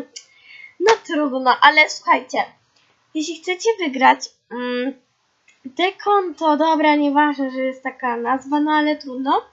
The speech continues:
Jak chcie-, jeśli chcecie, mm, wygrać te konto, napiszcie koniecznie w komentarzu. To wtedy jakoś w komentarzu napiszę wam do tego konta hasło.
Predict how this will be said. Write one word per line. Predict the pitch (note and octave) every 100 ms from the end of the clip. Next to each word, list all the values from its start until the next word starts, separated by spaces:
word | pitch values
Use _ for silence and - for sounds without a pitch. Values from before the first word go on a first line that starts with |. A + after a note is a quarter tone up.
| _ _ - - - _ _ _ -
Jak | E4+
chcie-, | E4+ - G#4 G#4+ - _
jeśli | C#4 - - C#4+
chcecie, | E4 E4+ G4+ G#4+ F4+ - _ _ _
mm, | C4 C#4 C4 - - - _ _
wygrać | B3+ D#4 F#4+ G#4 -
te | F4
konto, | - - A#3+ A3 - A3
napiszcie | B3 B3+ F4 - - G#4 G#4 _ C#4
koniecznie | D4+ D#4+ F4 F4+
w | -
komentarzu. | D4+ D4 C#4 G#3 G#3 F#3+ _ _ _ _ _ _ _ _ _ _ _ _ _ _ _
To | D#4+
wtedy | E4+ G4 E4+ E4+ E4 E4
jakoś | D#4+ D#4+ C#4+
w | -
komentarzu | C#4+ C4+ C4+ C#4 C4+
napiszę | C4 A#3+ - B3 A#3
wam | A3+ A3+
do | A3
tego | G#3 G#3+ G#3
konta | G3 G3 D4+
hasło. | F4+ - -